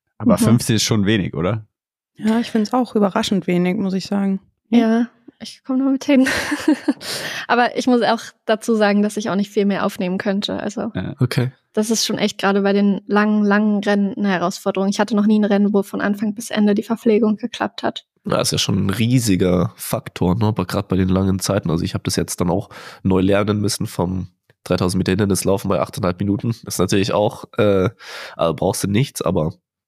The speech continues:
Speaker 4: na klar, so bei Ironman-Sachen ist schon so.
Speaker 2: Ja, es hängt halt auch viel damit zusammen, wann der Start ist. Wenn der abends ist, ist es anders, als wenn er morgens ist. Wenn er um Mitternacht ist, ist es nochmal anders, weil der Körper ja auch andere Gewohnheiten hat,
Speaker 4: Hm.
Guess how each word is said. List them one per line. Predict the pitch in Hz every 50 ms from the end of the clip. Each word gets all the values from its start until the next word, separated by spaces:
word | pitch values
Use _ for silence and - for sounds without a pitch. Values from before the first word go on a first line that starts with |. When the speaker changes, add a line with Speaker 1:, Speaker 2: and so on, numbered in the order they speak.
| _ -
Speaker 4:
na | 123 120
klar, | 113 - - 85 87 90
so | - - 80
bei | 87 82
Ironman-Sachen | 78 82 90 90 90 - 90 98 104 107 87 85 - 98 107 113 _ _ _ _ _ _ _ _ _ _ _ _
ist | - - -
schon | - 107 107
so. | 101 101 95 90 110 -
Speaker 2:
Ja, | - 247 233
es | - - 233 -
hängt | - 240 247 254
halt | 269 254 247
auch | 233 -
viel | - - 254 262 262
damit | 247 233 233 226 226
zusammen, | - 247 220 214 214 214 214
wann | 208 208 208
der | 208 208
Start | - - 214 208 214 226 -
ist. | 240 269 269 - - - - _ - - - - - - _
Wenn | - 247 226
der | 226 208
abends | 214 220 220 233 233 233
ist, | 233 220 - -
ist | 226 220
es | 233 208 -
anders, | - 208 208 208 208 -
als | 214 196 -
wenn | 208 190
er | 202 202
morgens | 202 214 208 208 220 220 - -
ist. | 233 220 - -
Wenn | 214 208
er | 208
um | 202
Mitternacht | 208 214 - 247 226 214 208 214 - - - - - - -
ist, | - 214 208
ist | - 202 - -
es | 214 -
nochmal | 226 226 226 - 233 190 214
anders, | 214 208 208 - -
weil | 214
der | 196 202
Körper | 202 - 226 220 214 - 214
ja | 208 202 196
auch | 220 -
andere | - 214 214 220 214
Gewohnheiten | 202 220 220 226 220 220 214 226 233 240 - 233 220
hat, | 233 233 214
Speaker 4:
Hm. | 190 190 180 -